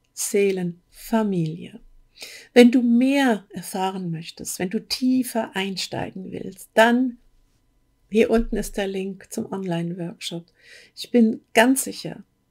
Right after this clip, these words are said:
wenn du dein Herz dich jetzt berührt fühlt, ja, wenn du spürst tief in dir,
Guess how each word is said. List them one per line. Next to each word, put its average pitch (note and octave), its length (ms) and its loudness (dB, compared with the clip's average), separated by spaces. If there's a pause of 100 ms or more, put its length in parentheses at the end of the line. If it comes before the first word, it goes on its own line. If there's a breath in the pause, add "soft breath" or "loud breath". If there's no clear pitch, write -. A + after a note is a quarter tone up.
(1000)
wenn A3+ 180 8
du A3+ 80 -10
dein A3+ 240 -2
Herz A3+ 400 -2
dich - 220 -6
jetzt - 380 -8 (400)
berührt A#3+ 440 2
fühlt, F3+ 520 -6
ja, F#3 200 -4
wenn F#3+ 140 -6
du G#3 100 -6
spürst B3+ 640 0
tief C4+ 380 0
in A#3+ 260 2
dir, F#3+ 380 -6